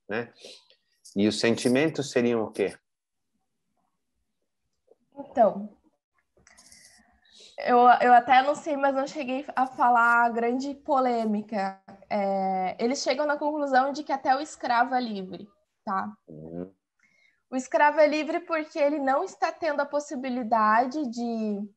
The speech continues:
Speaker 2: colocar sua liberdade em prática,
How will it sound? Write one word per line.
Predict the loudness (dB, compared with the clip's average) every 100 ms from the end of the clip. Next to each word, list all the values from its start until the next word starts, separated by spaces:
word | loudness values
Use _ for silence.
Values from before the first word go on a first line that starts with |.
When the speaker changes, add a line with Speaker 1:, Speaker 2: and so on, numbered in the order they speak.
| _ _ _ _ _ -2
Speaker 2:
colocar | 0 2 0
sua | 0 -4
liberdade | -2 0 2 0 -2
em |
prática, | -4 -2 -2 -4 -12 -8 -8